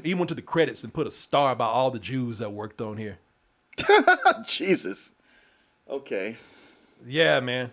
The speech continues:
Speaker 1: Yeah, they went, they went, no, they went deep with this, man. Uh, and it's stupid, y'all. It's stupid.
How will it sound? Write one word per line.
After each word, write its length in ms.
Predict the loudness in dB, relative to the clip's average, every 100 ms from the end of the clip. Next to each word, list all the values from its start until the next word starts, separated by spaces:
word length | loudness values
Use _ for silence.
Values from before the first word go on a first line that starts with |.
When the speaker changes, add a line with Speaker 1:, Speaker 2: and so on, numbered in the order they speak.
| -2
Speaker 1:
Yeah, 200 | 2 4
they 120 | 4
went, 240 | 2 2
they 80 | 2
went, 260 | 4 0 0
no, 180 | -2 0
they 120 | -2
went 220 | -4 -4
deep 220 | -6 -4
with 140 | -8 -6
this, 200 | -8 -6
man. 260 | -6 -6 -10 _ _ _ _ _ _
Uh, 440 | 0 2 2 0 -6 -16 _ _ _ _ _ _ _ _ _ _ _ _ -6
and 120 | -4
it's 100 | -2
stupid, 460 | -6 -6 -6 -6 -10
y'all. 300 | -6 -6 -10 _ _ _ -14 -12
It's 120 | -12
stupid. 460 | -8 -8 -8 -12